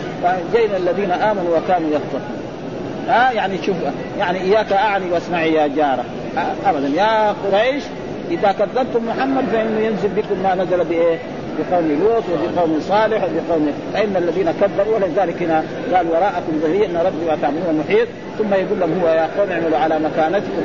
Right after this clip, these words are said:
إني عامل، ها، سوف تعلمون". كلها في سوف إلا أظن في هذه السورة، سوف تعلمون يأتيه عذاب مخزي ومن هو كاذب ومرتقب وإنه معكم رقيب. ولما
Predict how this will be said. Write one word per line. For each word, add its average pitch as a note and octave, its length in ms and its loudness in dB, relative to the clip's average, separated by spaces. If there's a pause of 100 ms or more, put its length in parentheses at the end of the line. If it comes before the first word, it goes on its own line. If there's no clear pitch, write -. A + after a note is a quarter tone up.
إني F#3 240 0
عامل، E3 540 2 (460)
ها، F3+ 280 2
سوف G#3 360 0
تعلمون". D#3+ 420 2 (380)
كلها G3 220 2
في E3 220 -2
سوف F#3+ 200 2
إلا E3+ 320 0
أظن D#3 240 0
في E3 80 0
هذه E3 140 2
السورة، F#3+ 380 0 (260)
سوف F3+ 220 0
تعلمون D#3+ 420 2
يأتيه E3 320 0
عذاب D#3+ 320 2
مخزي D#3 440 0 (320)
ومن E3+ 240 0
هو E3+ 160 0
كاذب F#3 280 2
ومرتقب E3 480 -2
وإنه D#3 200 0
معكم F3 220 -2
رقيب. F3 340 2
ولما F3+ 340 0